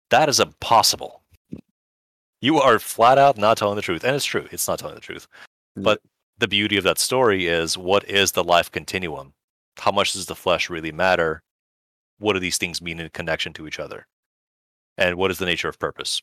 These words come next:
Speaker 1: You know this, you played the game. So I would say that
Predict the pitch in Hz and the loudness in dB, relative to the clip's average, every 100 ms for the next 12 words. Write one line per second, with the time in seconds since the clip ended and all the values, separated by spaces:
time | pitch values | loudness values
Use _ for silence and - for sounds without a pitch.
0 | - 190 170 85 69 113 - 98 82 71 | -2 2 2 0 -4 -6 0 0 -2 -8
1 | 62 _ - - - - _ _ - - | -14 _ -20 -20 -20 -20 _ _ -2 2
2 | 139 123 120 _ _ _ _ _ _ - | 4 2 0 _ _ _ _ _ _ 2
3 | 135 147 139 - - 117 113 104 95 95 | 4 4 2 2 4 4 4 2 2 2